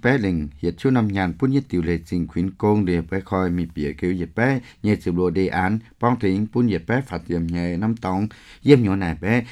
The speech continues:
nhàn sóc biểu quốc bong thính quyết đảng y, nhẹ sự phế chun nhẹ năm nhàn, nhua nhàn con cằn mài, diêm nhỏ kêu có tiểu công, có năm tóng tẩy công nghiệp,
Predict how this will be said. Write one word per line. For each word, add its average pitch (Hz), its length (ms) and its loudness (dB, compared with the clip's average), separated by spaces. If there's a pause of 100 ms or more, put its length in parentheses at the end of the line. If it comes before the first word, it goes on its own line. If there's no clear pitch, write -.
(200)
nhàn 131 180 4
sóc 160 180 -2
biểu 98 200 0
quốc 170 180 -2
bong 165 180 0
thính 160 180 -2
quyết - 160 -2
đảng 95 320 -2
y, 123 280 2 (280)
nhẹ 110 200 4
sự 95 80 0
phế 95 300 0
chun 143 360 0
nhẹ 92 280 0 (140)
năm 113 180 2
nhàn, 101 220 2 (320)
nhua 135 100 6
nhàn 120 280 4
con 127 300 2
cằn 104 200 0
mài, 92 360 0
diêm 120 160 2
nhỏ 95 180 0
kêu 98 160 -4
có 165 220 -4
tiểu 95 140 -2 (100)
công, 123 240 2 (1040)
có 147 120 2
năm 131 180 4 (100)
tóng 113 200 2 (140)
tẩy 87 300 0 (240)
công 123 180 2
nghiệp, 90 180 2